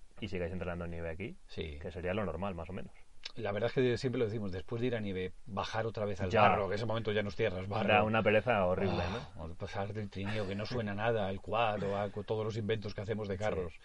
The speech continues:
Speaker 1: sí, sí.
Speaker 2: que suenan, que, que te echan ca-, en la cara barro, que acabas como si hubiera un eceomo ahí todo.
Speaker 1: Sí, y no, no es agradable,
Speaker 2: No es
Speaker 1: ¿no?
Speaker 2: agradable.
Speaker 1: En
Speaker 2: Cuesta,
Speaker 1: ca-,
Speaker 2: cuesta un montón.
Speaker 1: ese cambio psicológico también tiene que ser brutal, ¿no? De, y sobre todo de si vienes de Escandinavia, porque si no vas allí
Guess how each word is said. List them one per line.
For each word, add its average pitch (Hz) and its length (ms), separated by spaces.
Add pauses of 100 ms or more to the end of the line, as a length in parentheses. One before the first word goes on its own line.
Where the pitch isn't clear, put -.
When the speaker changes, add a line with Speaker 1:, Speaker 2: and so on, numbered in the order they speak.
(160)
Speaker 1:
sí, 90 180
sí. 78 120
Speaker 2:
que 92 100
suenan, 101 440
que, 98 600
que 101 160
te 101 120
echan 104 280
ca-, 101 260
en 107 100
la 95 80
cara 107 340
barro, 110 380
que 95 60
acabas 117 400
como 110 220
si 101 80
hubiera 107 220
un 117 120
eceomo 113 520
ahí 110 180
todo. 101 200
Speaker 1:
Sí, 95 220 (300)
y 95 80
no, 87 180
no 80 140
es 80 60
agradable, 69 340
Speaker 2:
No 113 80
es 110 80
Speaker 1:
¿no? 110 60
Speaker 2:
agradable. 73 280
Speaker 1:
En - 160
Speaker 2:
Cuesta, 107 240
Speaker 1:
ca-, 113 60
Speaker 2:
cuesta 117 180
un 127 60
montón. 101 240
Speaker 1:
ese 120 240
cambio 143 240
psicológico 117 500
también 98 200
tiene 95 120
que 87 80
ser 101 120
brutal, 76 380
¿no? 123 120
De, 90 240
y 92 80
sobre 98 180
todo 117 160
de 131 80
si 117 100
vienes 110 220
de 104 60
Escandinavia, 80 560
porque 87 240
si 104 100
no 113 80
vas 135 160
allí 139 280